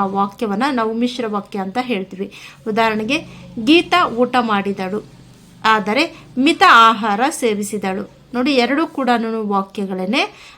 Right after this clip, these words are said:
ಆದರೆ ಎರಡೂ ವಾಕ್ಯಗಳಲ್ಲೂ ಕೂಡ ನಾವು ಕ್ರಿಯಾಪದವನ್ನ ನೋಡ್ತೀವಿ. ಗೀತಾ ಊಟ ಮಾಡಿದಳು, ಆದರೆ ಮಿತ ಆಹಾರ ಸೇವಿಸಿದಳು ಅನ್ನೋಂತಹ ಸರಳವಾದಂತಹ ವಾ-, ವಾಕ್ಯವನ್ನ ನಾವು ಕೊಡಬಹುದು. ಇನ್ನು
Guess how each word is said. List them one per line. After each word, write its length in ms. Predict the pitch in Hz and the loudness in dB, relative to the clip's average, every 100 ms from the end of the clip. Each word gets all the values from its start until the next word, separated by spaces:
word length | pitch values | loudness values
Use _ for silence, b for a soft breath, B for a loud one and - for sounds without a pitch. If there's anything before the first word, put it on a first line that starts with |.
| - | -4
ಆದರೆ 300 | 226 294 339 | 0 2 4
ಎರಡೂ 540 | 240 226 247 349 359 240 | 2 2 2 0 0 0
ವಾಕ್ಯಗಳಲ್ಲೂ 640 | 233 233 285 277 262 269 | 0 0 0 2 0 -2
ಕೂಡ 220 | 269 262 240 240 302 | -2 0 0 0 0
ನಾವು 240 | 320 233 214 | 0 -2 -2
ಕ್ರಿಯಾಪದವನ್ನ 760 | 240 233 226 220 196 190 208 311 B B _ 214 | -2 0 0 -2 -4 -4 -2 -2 B B _ -4
ನೋಡ್ತೀವಿ. 480 | 190 180 - 180 B B B - | -4 -4 -8 -12 B B B -4
ಗೀತಾ 360 | 226 262 269 247 | -2 0 2 2
ಊಟ 300 | 214 240 262 | 0 0 2
ಮಾಡಿದಳು, 680 | 254 247 240 247 240 294 370 B - | 2 2 2 2 2 0 -2 B -2
ಆದರೆ 540 | 220 208 220 320 - _ | 0 2 0 -2 -4 _
ಮಿತ 240 | 247 320 294 | 0 2 4
ಆಹಾರ 480 | 226 202 196 196 196 247 | 4 4 2 -2 -2 -2
ಸೇವಿಸಿದಳು 880 | 330 - 208 190 190 185 190 190 196 | -2 -2 -2 -2 -6 -6 -4 -4 -4
ಅನ್ನೋಂತಹ 440 | 185 185 180 196 269 | -4 -8 -8 -4 -2
ಸರಳವಾದಂತಹ 720 | 302 240 202 196 190 190 202 262 | -2 -4 -4 -4 -6 -6 -6 -4
ವಾ-, 400 | 254 185 165 190 | -2 -6 -6 -6
ವಾಕ್ಯವನ್ನ 480 | 190 196 - 185 190 285 190 | -6 -6 -8 -6 -4 -6 -6
ನಾವು 320 | 214 190 285 | -6 -4 -6
ಕೊಡಬಹುದು. 680 | 302 - 202 180 180 170 - B B B B 269 | -6 -4 -4 -4 -10 -12 -16 B B B B -2
ಇನ್ನು 380 | 277 294 285 | 0 0 -2